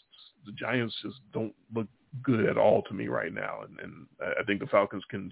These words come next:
sneak in and get that first win of the year for themselves. On to the Saints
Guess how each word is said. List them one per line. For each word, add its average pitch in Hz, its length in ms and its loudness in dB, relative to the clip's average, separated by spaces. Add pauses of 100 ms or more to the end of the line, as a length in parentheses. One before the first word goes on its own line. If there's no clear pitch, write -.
(140)
sneak 110 180 2
in 98 140 2
and 92 100 -2
get 101 120 -2
that - 200 -2
first 95 240 0
win 95 160 2
of - 80 0
the 85 80 -2
year 90 260 0
for - 80 -10
themselves. - 600 0 (1160)
On 123 160 8 (120)
to 139 200 8
the 107 360 0 (240)
Saints 175 260 4